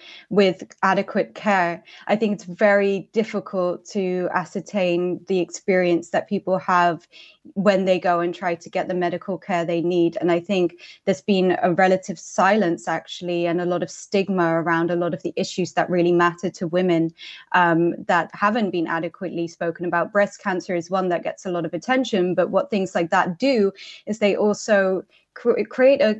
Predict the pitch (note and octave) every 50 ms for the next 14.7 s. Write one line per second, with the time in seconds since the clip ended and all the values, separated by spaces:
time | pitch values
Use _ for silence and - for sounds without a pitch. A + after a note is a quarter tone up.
0 | - - G#3 A3 G#3 G3 - G#3+ G#3+ G#3 G#3 - - - - - - - G#3+ A3
1 | A3+ B3 A3+ - A#3+ A3 G#3+ - A#3 A3 A3 G3+ F#3 G3 - G#3 G#3+ A3+ A3 A3
2 | - A3 F#3+ F#3 F3+ - G3 F#3+ F#3 F#3 - _ - G#3 F#3+ F3 - - G3 F#3+
3 | - - G#3 F3+ - - G3 F3 F#3+ - G#3+ A3 A#3 A3+ F3+ F4 F4 - F#3 -
4 | - - F3 F#3 F#3 E3+ F3 E3+ F3 E3+ - - - - - - - - - -
5 | F#3+ F#3+ F#3 F#3 F#3 - - - A3+ A3 A3 A3 A3+ A3+ A3 - F#3+ F#3+ F3+ -
6 | F#3 F3 - - E3+ - - F#3+ F#3+ F#3+ F#3+ F#3 F3+ F3 - - G3+ F#3 F3+ E3+
7 | - E3+ - - - F#3 - - - _ - F#3 D#3+ E3+ F#3+ F#3+ F#3 E3 E3+ F3
8 | F3 E3+ F#3+ F3+ E3 - - _ - G3+ F#3 F3 E3+ E3 G3 F#3 F3+ - - -
9 | G#3 F#3+ F3+ F3 - G3 E3+ F#3+ F3 - - - G3 F#3 F3+ F3 E3 G3 G3+ F#3+
10 | G3+ G#3+ E3+ - - F#3 F3+ F3 E3+ F3 E3+ - G3+ F#3 F#3+ F#3 E3+ - F3+ F3
11 | E3+ E3+ F3+ F3 F3+ F3 - - - - F#3+ F3+ - G#3 F#3+ - G3 F#3 - -
12 | - - G3 F3+ E3+ - - - F#3 - - - - - F3+ F3 E3+ E3+ - -
13 | F3 E3+ E3+ - - F#3+ E3+ D#3+ D#3+ D#3+ D#3 D#3+ E3+ - E3+ D#3+ D#3 D#3 - -
14 | - - F3 - - - D#3+ - - - E3+ E3+ - _